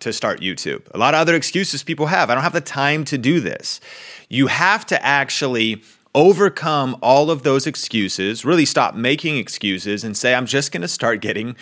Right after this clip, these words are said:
results. I'm not gonna let time hold me back, my age hold me back." You have to have the courage to get on camera. And then when you play back that video,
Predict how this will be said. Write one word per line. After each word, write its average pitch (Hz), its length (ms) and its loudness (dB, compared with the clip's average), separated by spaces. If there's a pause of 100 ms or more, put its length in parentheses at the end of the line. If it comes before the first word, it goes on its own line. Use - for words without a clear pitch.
(240)
results. 143 580 2
I'm 117 140 -2
not 135 240 0
gonna 147 240 0 (280)
let 127 340 2
time 135 300 2
hold 135 180 2
me 135 100 -2
back, 135 340 2
my 120 180 -2
age 123 400 2
hold 135 160 2
me 131 100 0
back." 131 400 2 (260)
You 135 100 0
have 156 260 2
to 180 100 2
have 147 180 2
the 117 80 -4
courage 160 600 2
to 147 80 -2
get 123 200 2
on 135 220 2
camera. 110 560 0 (320)
And 139 160 0
then 165 100 2
when 170 100 0
you 156 120 -4
play 165 200 2
back 170 280 2
that 165 160 2
video, 185 540 2